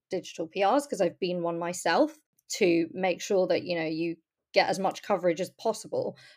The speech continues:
But I really think you could enhance that by just making sure that you're doing research in terms of the desk and what they cover. So I've previously done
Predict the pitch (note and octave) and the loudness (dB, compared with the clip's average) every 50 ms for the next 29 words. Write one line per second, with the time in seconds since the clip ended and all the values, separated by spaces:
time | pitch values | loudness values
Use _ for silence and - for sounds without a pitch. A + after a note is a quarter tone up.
0 | _ - G#3+ A#3+ A#3+ B3 B3 B3+ A#3+ A#3 A3+ - - B3 G3+ - G3+ G3+ - G3+ | _ 2 4 6 6 6 6 4 2 2 -2 0 -2 -2 0 -2 -4 -4 -2 0
1 | G#3 G3 G3+ G#3 - A#3 B3 B3 - F#3+ - - D#3 D#3 - - F3 E3+ F3+ - | 0 0 -2 -2 -2 -2 0 0 -2 -4 -6 -6 -6 -6 -4 -2 -2 -2 -2 -4
2 | F#3 - G#3 G3+ G3+ F#3+ G3 A3 G#3 - - A3 G#3 F#3+ E3 - F#3+ G3 F#3 A3 | -8 -6 -2 -2 -2 -2 -4 -6 -6 -4 -2 -2 -2 -2 -4 -4 -4 -4 -2 -2
3 | A3 G#3 G#3+ F#3 F#3+ G3 G3 - - F#3 F3 - - - F#3+ F#3+ - G#3 G3 F#3 | -4 -4 -4 -4 -4 -4 -6 -2 -2 -2 -2 -2 -4 -6 -10 -8 -2 -2 -2 -2
4 | F3 - E3 - - F3 D3+ - - F3+ F#3 A3 A#3+ - - - _ _ _ - | 0 -4 -8 -10 -10 -12 -6 0 2 2 2 0 -4 -8 -12 -16 _ _ _ -20
5 | _ _ - F3+ F#3+ G3 F3+ F#3+ F#3+ F#3 F#3 - - G3 F3+ F3 F#3+ F#3 A3+ C#4+ | _ _ -4 0 0 0 2 2 2 0 0 0 -2 0 2 4 2 2 2 0
6 | - _ _ _ _ _ _ _ - - A#3+ G#3+ G#3 F#3+ F3 D#3+ - - _ _ | -6 _ _ _ _ _ _ _ 0 2 4 6 6 6 6 4 0 -6 _ _
7 | G#3 A3 A#3 A3 A3+ - B3 A3+ G3+ F#3+ G#3 G3+ - - G3 F#3+ F#3 - G3 F#3+ | 2 2 2 2 0 -2 -2 -2 -2 -2 -6 -6 -4 -4 -4 -4 0 2 2 2
8 | F#3 F3+ F3+ F#3 F#3 | 2 0 -2 -6 -8